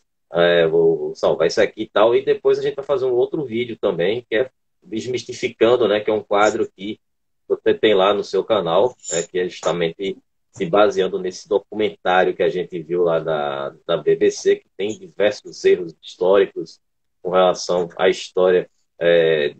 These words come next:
do Império Romano, da época da República de Roma. E a gente vai trazer alguns pontos que nós observamos ali, né? Que, claro que eu falei tudo na saga romana, né?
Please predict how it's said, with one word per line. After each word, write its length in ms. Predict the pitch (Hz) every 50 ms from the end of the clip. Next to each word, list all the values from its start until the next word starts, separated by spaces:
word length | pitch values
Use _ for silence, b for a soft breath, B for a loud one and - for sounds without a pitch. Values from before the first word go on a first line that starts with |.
| _ _
do 120 | - - 85
Império 340 | 85 _ - 107 107 104
Romano, 560 | 92 92 87 85 101 110 117 113 107 104 98 95
da 120 | 85 90
época 260 | 95 - - - 90
da 100 | 80 92
República 640 | 87 85 80 - - - 95 90 87 87 - - -
de 140 | - - -
Roma. 520 | - 90 104 107 107 104 101 98 95 - _ _ _ _ _ _ _ _ _ -
E 380 | 82 87 90 90 90 87 87
a 60 | 87 85
gente 260 | 82 98 87 - 92
vai 320 | 82 92 90 95 - - _ _ _ _ -
trazer 360 | 113 113 107 101 92 104 120
alguns 360 | 120 113 113 123 - - -
pontos 360 | - - 113 117 110 - - -
que 100 | - 101
nós 220 | 101 98 98 95
observamos 720 | 104 95 - - - 101 92 87 85 90 90 95 95 85 98
ali, 320 | 95 87 82 85 95 123 123
né? 180 | 98 101 - - _
Que, 200 | 113 113 113 - _ _ _ _ _ _ _ _ _ _ _ _ _ -
claro 200 | 120 117 120 117
que 60 | 135
eu 40 | 127
falei 380 | - 127 110 123 127 113 117 _ _
tudo 240 | 127 131 139 135
na 140 | 117 107 101
saga 340 | - - 101 95 95 95 95
romana, 500 | 85 95 90 85 95 113 123 117 95 85
né? 360 | 85 87 90 85 82 80 78